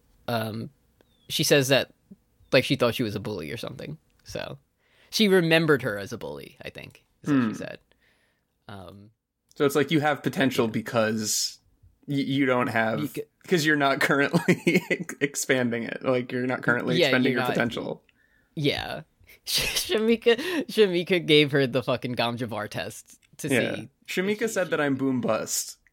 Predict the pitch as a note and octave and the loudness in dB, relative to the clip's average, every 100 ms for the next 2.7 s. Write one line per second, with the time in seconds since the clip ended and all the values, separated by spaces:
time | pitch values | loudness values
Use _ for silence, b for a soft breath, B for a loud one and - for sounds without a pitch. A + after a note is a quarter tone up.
0 | _ _ - G#3+ G3+ D3 E3+ - B3+ C#4 | _ _ -8 -2 0 0 0 -2 0 0
1 | - - D4+ G#3 A#3 G#3+ F#3+ E3 E3+ F3+ | 0 -4 -2 0 2 2 0 -2 0 0
2 | E3 D3+ C3 B2+ - F#2 E3 | 0 0 0 -4 -8 -10 -12